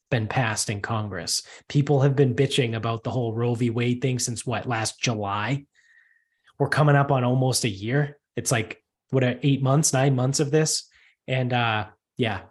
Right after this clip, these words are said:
neither house of Congress, what I've heard,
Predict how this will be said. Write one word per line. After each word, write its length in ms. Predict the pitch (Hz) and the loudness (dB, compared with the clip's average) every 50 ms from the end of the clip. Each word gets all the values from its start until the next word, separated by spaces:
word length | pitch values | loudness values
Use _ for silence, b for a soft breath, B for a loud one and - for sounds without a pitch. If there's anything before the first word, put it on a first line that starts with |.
| _ _ _ _ _ - | _ _ _ _ _ 2
neither 320 | 143 147 160 156 160 151 | 6 6 6 6 6 6
house 240 | 113 143 143 123 - | 6 4 4 4 2
of 80 | 131 107 | 0 -2
Congress, 720 | - 127 131 123 120 110 113 110 107 - - - - _ _ _ _ | 0 0 0 0 0 -2 -4 -4 -2 -2 -4 -4 -6 _ _ _ _
what 160 | - 120 107 113 | -4 -2 -2 0
I've 220 | 123 120 120 98 | 0 0 -2 -2
heard, 340 | 98 104 104 104 104 104 | -4 -4 -4 -4 -6 -8